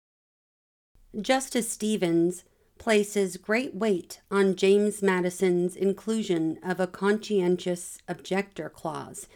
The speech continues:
in his original draft of the Second Amendment. "But no person religiously scrupulous of bearing arms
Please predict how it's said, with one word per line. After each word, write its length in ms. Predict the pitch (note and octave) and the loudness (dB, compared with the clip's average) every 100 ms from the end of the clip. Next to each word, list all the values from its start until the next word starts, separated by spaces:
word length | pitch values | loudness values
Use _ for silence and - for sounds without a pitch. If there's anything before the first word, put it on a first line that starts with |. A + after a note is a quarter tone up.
| _ _ _ _ | _ _ _ _
in 260 | G3+ G3 F#3 | 6 8 6
his 380 | G3 F#3 F3 - | 4 4 0 -4
original 580 | F#3 F#3 G#3+ C4 B3 A#3+ | -2 2 0 0 0 0
draft 480 | G3+ E3+ E3+ E3+ - | 0 -2 -4 -6 -6
of 120 | F3+ | -4
the 80 | F#3 | -6
Second 340 | - F3 F3+ | -6 -2 0
Amendment. 600 | F3+ G3 G3 D#3+ - - _ _ _ _ _ _ _ _ _ | 2 4 2 0 -8 -20 _ _ _ _ _ _ _ _ _
"But 140 | - G3+ | 2 6
no 260 | G#3 G#3+ | 8 8
person 640 | B3 B3+ A#3+ - F3+ D#3 - | 6 0 0 0 -4 -6 -6
religiously 960 | F#3 F#3+ F3+ G3 F#3+ G#3+ - - A3 G#3 | 2 2 6 4 4 -2 -4 -4 -2 -2
scrupulous 960 | G#3 - B3 C4 G3 E3+ D#3+ F3 - - | -4 -6 -6 -2 -2 -2 -4 -8 -14 -2
of 220 | G3 - | -2 0
bearing 420 | F#3 F3 F3+ F#3 | -2 0 2 2
arms 540 | F#3 F3 D#3+ D#3+ - | 2 -2 -4 -6 -10